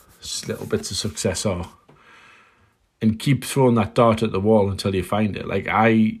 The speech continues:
never give up, ever. Doesn't matter how old I get, I will still keep trying to do stuff.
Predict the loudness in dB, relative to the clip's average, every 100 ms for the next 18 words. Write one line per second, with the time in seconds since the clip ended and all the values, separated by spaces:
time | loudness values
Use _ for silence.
0 | _ 0 4 4 2 -2 -6 -8 -12 _
1 | _ _ -8 -8 -8 -16 _ _ _ _
2 | -6 -4 -2 2 4 4 2 -2 -4 -8
3 | _ _ _ _ _ _ _ _ _ 0
4 | 2 2 0 -2 -2 -4 -6 -4 -6 -4
5 | 0 0 0 -4 -4 -16